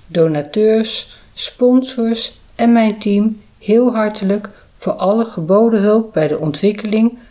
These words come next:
van ons weblog over business spiritualiteit tot zover. Eén fragment wat ik wil laten horen is opgenomen op twee september tweeduizend tien. Toen organiseerde stedendriehoek punt net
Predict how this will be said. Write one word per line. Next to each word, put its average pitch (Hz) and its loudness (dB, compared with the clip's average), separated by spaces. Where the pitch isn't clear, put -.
van 160 -2
ons 147 -4
weblog 196 -2
over 190 0
business 214 0
spiritualiteit 165 -2
tot 214 -4
zover. 170 -2
Eén 294 4
fragment 247 0
wat 208 0
ik 202 -2
wil 196 2
laten 180 0
horen 180 0
is 214 -4
opgenomen 196 0
op - -14
twee 254 0
september 190 0
tweeduizend 160 -2
tien. 269 2
Toen 202 -4
organiseerde 185 0
stedendriehoek 185 0
punt 185 0
net 180 0